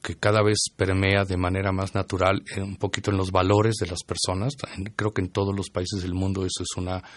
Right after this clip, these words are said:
una constante, pero hay un ambientalismo que es activo.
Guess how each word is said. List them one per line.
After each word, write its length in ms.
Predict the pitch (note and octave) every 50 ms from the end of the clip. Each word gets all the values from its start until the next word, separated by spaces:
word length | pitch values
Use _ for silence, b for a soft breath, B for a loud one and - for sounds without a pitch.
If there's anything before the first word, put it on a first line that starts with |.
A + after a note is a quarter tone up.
| b b b b -
una 200 | G#2 G#2 G#2 G2
constante, 640 | - F#2+ F2+ F2 - - G2 F#2+ F#2+ F#2+ - C#3 F3 F#3+ B B B B B B B B B
pero 160 | A#2 A2+ A#2+
hay 100 | B2+ C3+
un 100 | C#3+ C#3+
ambientalismo 600 | C3 A#2+ A2 G#2 G2+ G#2+ G2+ G#2 G#2+ A2+ A#2 G#2+ -
que 100 | - G2+
es 120 | - -
activo. 560 | G2+ - - _ - G2+ F2+ E2 E2+ F2 -